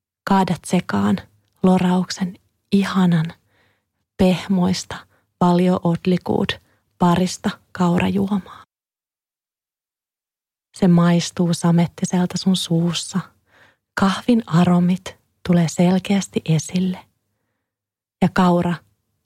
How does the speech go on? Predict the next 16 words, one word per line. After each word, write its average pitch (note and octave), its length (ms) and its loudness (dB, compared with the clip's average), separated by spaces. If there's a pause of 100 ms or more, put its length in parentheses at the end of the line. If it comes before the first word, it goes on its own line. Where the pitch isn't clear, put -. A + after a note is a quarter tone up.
(100)
ei F#3 260 4
liiaksi F3+ 480 2
sekoita F3+ 640 -2 (500)
kahvin F3 600 0
ihania F#3 520 0
aromeita. F#3 680 -4 (1300)
Elämässä G3+ 600 0
on E3+ 140 0
kaikki E3+ 520 -2
hyvin. F3 320 -2 (1500)
Maailmassa F#3+ 560 2
vallitsee E3 640 0
rauha F3 520 -2 (680)
ja F3+ 80 2
järvellä E3+ 600 0
uiskentelee F3+ 800 -2